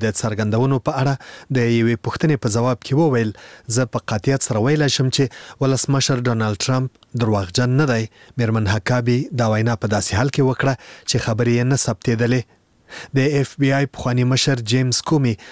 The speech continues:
پرون د سنا د استخباراتو په کمیټه کې د څرګندونو پر مهال وویل، فکر کوي ټرمپ دای ځکه له کاره لرې کړ چې د دې ادارې د ټرمپ له نږدې همکارانو سره د روسي چارواکو د اړیکو په اړه تحقیقات کول. او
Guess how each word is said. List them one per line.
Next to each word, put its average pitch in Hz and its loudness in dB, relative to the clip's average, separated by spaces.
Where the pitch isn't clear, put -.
پرون 131 2
د 120 2
سنا 131 0
د 123 2
استخباراتو 127 -2
په 110 -6
کمیټه 117 2
کې 127 0
د 110 0
څرګندونو 113 0
پر 107 -2
مهال 107 0
وویل، 147 2
فکر 143 0
کوي 139 2
ټرمپ 143 -2
دای 139 2
ځکه 165 0
له 117 0
کاره 120 0
لرې 156 2
کړ 143 2
چې 147 4
د 117 0
دې 127 0
ادارې 120 0
د 113 0
ټرمپ 131 0
له 117 2
نږدې 113 2
همکارانو 120 0
سره 127 0
د 139 4
روسي 135 0
چارواکو 117 0
د 113 -2
اړیکو 139 0
په 113 0
اړه 113 -2
تحقیقات - -4
کول. 120 -2
او 117 2